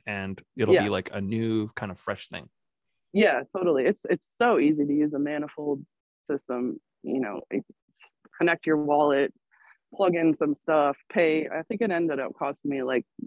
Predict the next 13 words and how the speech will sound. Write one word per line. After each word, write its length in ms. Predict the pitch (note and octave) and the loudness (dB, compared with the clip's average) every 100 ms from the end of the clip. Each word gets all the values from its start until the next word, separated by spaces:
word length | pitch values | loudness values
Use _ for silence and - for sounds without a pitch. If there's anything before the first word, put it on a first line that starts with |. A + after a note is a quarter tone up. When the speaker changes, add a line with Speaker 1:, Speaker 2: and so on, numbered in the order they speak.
| - - | -14 -6
Speaker 2:
point 260 | C#3+ C3+ - | -4 -2 -4
one 420 | C3 C3 C#3+ E3+ | -6 -4 0 0
eth 300 | - G3+ G3+ - - | 4 4 4 2 2
altogether 580 | G3 G3 G3 F#3+ G3 | 2 4 4 4 4
Speaker 1:
Okay. 220 | G3 D#3 C#3+ | 4 2 2
Speaker 2:
to 80 | G3 | -2
deploy 580 | F#3 F#3 F#3+ G3 G3+ G3 | 0 0 0 4 4 2
it. 80 | - _ _ _ _ _ _ - | -2 _ _ _ _ _ _ 0
Uh, 240 | D#3+ D#3 | 2 2
but 180 | D3 F3 | 0 4
they 100 | G#3 | 4
make 200 | F3+ D#3+ | 4 -2
it 120 | C#3 | -8